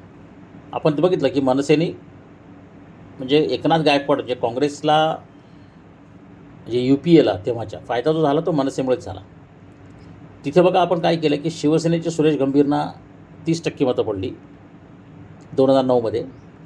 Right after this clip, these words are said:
एकनाथ गायकवाड यांना त्रेचाळीस टक्के मतं पडली आणि श्वेता परुळकर म्हणजे मनसेच्या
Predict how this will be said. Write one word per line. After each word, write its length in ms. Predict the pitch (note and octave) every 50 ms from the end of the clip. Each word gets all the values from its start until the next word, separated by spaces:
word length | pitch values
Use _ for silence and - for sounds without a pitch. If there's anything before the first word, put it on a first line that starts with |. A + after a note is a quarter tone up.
| - - - - - -
एकनाथ 320 | B2+ B2 - D3+ D#3 D#3
गायकवाड 340 | - D3 C#3+ C#3+ - D3+ C#3+
यांना 160 | C#3 C#3+ C#3+
त्रेचाळीस 400 | C#3+ - B2+ A#2 D3+ D3+ - -
टक्के 180 | D3+ - - B2+
मतं 160 | A#2 A#2 A#2
पडली 280 | G2 G#2 G2 G2 - - - - - - - - - - - - - - - - - - -
आणि 160 | - C#3 D3
श्वेता 480 | C#3+ - - C#3 C3+ C3+ - E3+ F3+ - - - - - - - -
परुळकर 420 | D3 D3+ D#3+ D3+ D3+ - G#2+ - - - -
म्हणजे 180 | A2+ A2 A#2 B2+
मनसेच्या 460 | B2 C3 C#3 C#3 - B2 - - F2+